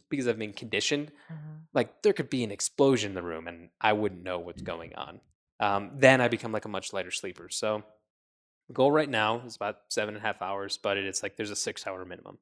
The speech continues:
Speaker 1: And I
Speaker 2: Mm.
Speaker 1: cannot sleep less than six, no matter what is going on, no matter what I feel is the pull or the draw or no matter what. And for about the last year plus, I have maintained that no dropping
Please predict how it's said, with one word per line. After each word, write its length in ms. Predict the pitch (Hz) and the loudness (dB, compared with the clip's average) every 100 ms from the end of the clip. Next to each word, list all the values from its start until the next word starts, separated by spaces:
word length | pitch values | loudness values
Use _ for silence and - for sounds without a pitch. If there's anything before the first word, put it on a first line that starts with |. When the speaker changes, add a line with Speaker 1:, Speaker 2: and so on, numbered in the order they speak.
| _ | _
Speaker 1:
And 100 | 123 107 | -4 -2
I 60 | |
Speaker 2:
Mm. 80 | - _ _ | -4 _ _
Speaker 1:
cannot 520 | - - 127 101 90 _ _ _ _ _ _ _ _ _ | -10 -2 0 0 -4 _ _ _ _ _ _ _ _ _
sleep 260 | - 123 110 | -2 -2 0
less 180 | 101 - | 0 0
than 160 | 104 | -2
six, 400 | 101 107 98 - | -2 0 -2 -4
no 160 | 110 101 | -4 -6
matter 420 | 104 101 95 95 | 0 2 2 0
what 640 | 92 95 101 104 104 - - | -4 -6 2 6 6 2 -6
is 160 | 110 | -6
going 260 | - 95 95 | -2 -2 -2
on, 220 | 95 98 | -2 -2
no 60 | 95 | -4
matter 200 | 92 90 | -4 -4
what 260 | 95 101 | 0 4
I 120 | 101 95 | 4 2
feel 280 | - 104 98 | -2 -6 -6
is 120 | - | -8
the 100 | 95 | -10
pull 400 | - 104 101 101 | -6 -4 -2 -4
or 60 | 98 | -6
the 120 | 98 | -8
draw 400 | - 98 95 98 | -6 -2 -2 -2
or 120 | 104 | -4
no 120 | 98 | -10
matter 200 | 92 92 | -10 -10
what. 280 | 95 98 107 | -4 -2 -2
And 240 | 110 95 - | -4 -14 -10
for 220 | 110 104 | -4 -4
about 400 | 104 104 110 - | -2 -4 -4 -8
the 80 | 117 | -6
last 320 | 107 117 - | -4 -2 -6
year 160 | 110 107 | -8 -10
plus, 460 | - 107 - - - | -6 -6 -4 -8 -6
I 120 | 104 | -6
have 220 | 104 95 _ _ _ _ _ 107 | -4 -8 _ _ _ _ _ -10
maintained 480 | 101 98 107 101 | -8 -8 -8 -6
that 160 | 95 92 | -6 -8
no 140 | 98 95 | -8 -6
dropping 580 | 98 92 - 98 98 | -2 -4 -6 -10 -10